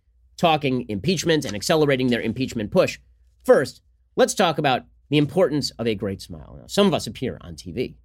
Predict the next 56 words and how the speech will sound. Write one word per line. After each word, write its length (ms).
Some 200
of 60
us 200
appear 500
daily 400
on 120
the 80
interwebs. 500
But 240
the 80
fact 240
is, 220
anytime 300
you're 80
in 40
a 40
picture, 340
you 80
don't 240
wanna 200
be 100
the 100
guy 220
in 180
the 60
picture 300
who, 180
or 200
the 120
gal 240
in 60
the 60
picture 300
who 60
is 120
trying 260
to 320
close 320
mouth 400
smile 460
because 280
you 100
look 200
silly, 480
because 240
you 80
don't 100
wanna 140
show 240
your 140
teeth. 200
Well, 120
this 240
is 200
where 140
Candid 500